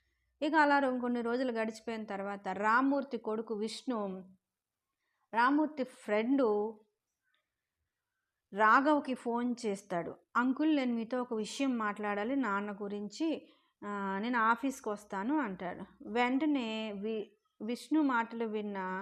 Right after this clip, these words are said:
అత్-, రామ్మూర్తి ఫ్రెండు, "వద్దొద్దు, ఏమి అంత అవసరమైతే నేనే ఇంటికొస్తాను, నాన్న కూడా ఉంటారు కాబట్టి అక్కడే మాట్లాడుకుందాం" అంటే,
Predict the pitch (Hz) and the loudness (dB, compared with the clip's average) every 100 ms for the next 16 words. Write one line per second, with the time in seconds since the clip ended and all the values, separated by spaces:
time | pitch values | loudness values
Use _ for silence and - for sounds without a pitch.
0 | 190 - - - - _ _ _ _ _ | -8 -18 -20 -20 -20 _ _ _ _ _
1 | _ _ _ _ _ _ _ _ 226 220 | _ _ _ _ _ _ _ _ -6 -6
2 | - 180 190 196 208 240 262 247 - 214 | -14 -14 -10 -4 0 2 2 -2 -4 -6
3 | 202 202 208 196 196 208 220 262 254 254 | -4 -4 -4 -6 -2 -2 0 0 0 0
4 | 339 277 208 202 254 294 277 220 226 233 | 0 0 0 -2 0 0 0 -2 -4 -2
5 | 220 226 277 269 254 254 233 240 254 240 | -2 -2 -4 -2 -2 -4 -2 -2 -4 -4
6 | 233 240 233 - 233 240 311 247 202 202 | -6 -6 -8 -6 -4 0 0 0 -2 0
7 | 214 240 269 254 247 233 226 226 226 214 | 0 0 -2 0 -2 -4 -4 -4 -4 -4
8 | 220 220 220 202 190 233 240 226 214 214 | -4 -6 -4 -4 -4 -4 -4 -2 -4 -4
9 | 214 208 208 208 202 196 208 302 294 | -6 -6 -10 -8 -8 -6 -4 -4 -4